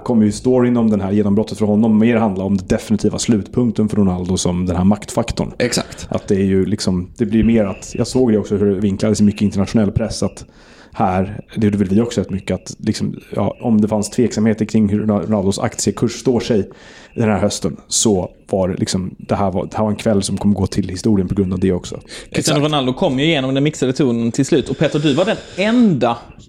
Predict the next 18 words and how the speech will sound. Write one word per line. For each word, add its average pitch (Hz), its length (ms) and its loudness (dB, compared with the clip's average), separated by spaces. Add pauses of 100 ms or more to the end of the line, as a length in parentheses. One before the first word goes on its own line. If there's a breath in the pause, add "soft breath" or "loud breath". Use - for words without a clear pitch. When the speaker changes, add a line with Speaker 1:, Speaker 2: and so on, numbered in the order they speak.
(180)
Speaker 3:
i 180 240 4
internationell 170 520 2
media, 135 300 2
i 139 40 2
alla 156 80 2
fall 170 140 0
där 170 60 4
vi 165 240 4
stod, 127 440 0
som 156 140 2
ställde 180 360 0
en 123 60 -4
fråga. 175 400 0
Vad 156 100 2
Speaker 2:
Ja. 220 40 4
Speaker 3:
gjorde - 160 4
alla 220 140 2
andra? 139 340 -2